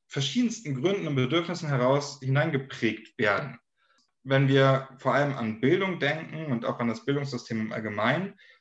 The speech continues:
dann ist nicht zu viel gesagt, wenn ich sage, dass es allen Kindern in der Schule gut gehen soll. Und dazu gehört es eben auch, dass es AkteurInnen in der Schule gut gehen soll.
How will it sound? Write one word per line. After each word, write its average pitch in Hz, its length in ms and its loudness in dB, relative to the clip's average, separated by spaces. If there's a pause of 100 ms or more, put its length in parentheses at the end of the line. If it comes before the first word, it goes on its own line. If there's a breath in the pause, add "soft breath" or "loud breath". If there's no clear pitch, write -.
(120)
dann 127 480 2 (140)
ist 123 220 -2
nicht 165 200 -4
zu 143 100 -6
viel 156 220 2
gesagt, 127 500 4 (300 loud breath)
wenn 120 180 6
ich - 360 0 (100)
sage, 120 400 4
dass 113 480 -4
es - 380 -8
allen 131 420 4
Kindern 131 460 4
in 120 120 2
der 117 80 4
Schule 113 280 -4
gut 110 220 -10
gehen 127 300 -12
soll. - 260 -14 (300)
Und 113 120 -6
dazu 113 240 -2
gehört 117 280 0
es 120 140 -8
eben 123 200 0
auch, 117 360 -2 (240 loud breath)
dass 107 160 -4
es - 100 -10
AkteurInnen 113 600 0
in 98 80 -10
der 95 100 -10
Schule 104 260 -14
gut - 200 -20
gehen - 180 -20
soll. - 160 -20